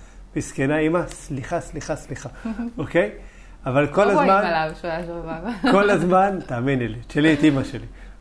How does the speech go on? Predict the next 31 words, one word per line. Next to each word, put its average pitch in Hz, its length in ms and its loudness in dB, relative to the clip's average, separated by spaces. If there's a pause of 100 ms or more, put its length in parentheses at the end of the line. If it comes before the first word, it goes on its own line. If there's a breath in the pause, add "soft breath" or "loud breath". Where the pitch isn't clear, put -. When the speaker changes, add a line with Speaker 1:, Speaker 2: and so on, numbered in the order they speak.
(120)
Speaker 1:
אוקיי? 156 380 -4 (140)
אה, 170 40 -12 (400)
ניכנס 143 480 0
לזה, 151 240 4
זה 135 120 2
עכשיו, 160 220 4
זה, - 320 4
זה 170 60 6
עוד 185 220 6
פרק 185 260 4
שלם 170 420 2
על, 151 160 2
אה, 139 300 2 (480 loud breath)
הפרעות 160 380 0
התנהגות. 139 440 0
Speaker 2:
זה 220 120 0
בעונה 202 460 4
הבאה. 170 200 2
Speaker 1:
אוקיי, 165 180 4
בעונה 220 440 6
הבאה. 175 340 4 (380)
Speaker 2:
<laughs> 190 400 4
Speaker 1:
כן, 160 280 4
בסגר 247 480 6
הבא. 160 280 2 (920 loud breath)
והנה, 135 800 2
הפרעות 127 360 -4
קשב. 127 300 -2 (240)
איפה 147 280 0
הייתי? 156 300 2 (560)
Speaker 2:
היית 196 160 -8